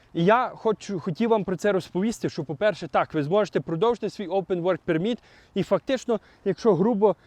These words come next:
е, говорити, якщо ви будете подаватися, наприклад, там в кінці березня чи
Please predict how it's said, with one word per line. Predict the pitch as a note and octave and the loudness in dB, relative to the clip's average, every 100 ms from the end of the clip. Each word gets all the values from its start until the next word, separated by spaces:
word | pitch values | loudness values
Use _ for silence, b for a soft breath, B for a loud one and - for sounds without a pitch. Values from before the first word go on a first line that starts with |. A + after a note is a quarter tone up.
| b b | b b
е, | D#3 D#3 D3 | 2 6 6
говорити, | B2 E3 G3 A3+ B3+ - | 4 2 4 6 4 2
якщо | A3+ F#3+ - A3 | 0 0 0 0
ви | G#3 | 2
будете | G#3 G3+ G3 | 2 0 -2
подаватися, | F3 F3 F#3 G#3 - | -2 0 0 0 0
наприклад, | F#3 D#3 G#3 F#3 E3+ | -2 0 0 0 0
там | F#3 D#3 b b b - | 0 0 b b b -2
в | |
кінці | G#3 F3+ A3+ | 0 0 -2
березня | E3+ F#3+ G#3+ G3 D#3+ G3 F3 | 0 2 2 0 0 -2 -2
чи | - E3+ C#3+ | 2 2 2